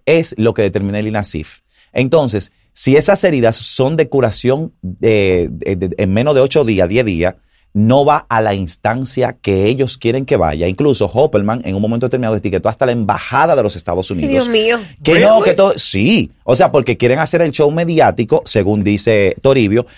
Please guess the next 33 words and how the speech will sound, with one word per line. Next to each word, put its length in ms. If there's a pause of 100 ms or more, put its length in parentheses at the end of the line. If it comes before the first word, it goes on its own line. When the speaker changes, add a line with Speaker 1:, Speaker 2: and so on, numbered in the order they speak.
(200)
Speaker 1:
para 200
lograr 520
buscar 360
una 140
medida 280
de 140
coerción 840
en 320
la 180
cual, 540 (220)
para 360
este 280
caso 320
preciso 380
y 60
por 160
las 200
heridas 380 (400)
hechas, 600 (580)
al 180
parecer 380
lo 120
que 80
van 140
a 60
tener 200
que 80
ir 80
a 40
un 160
juzgado 420
de 140
paz 340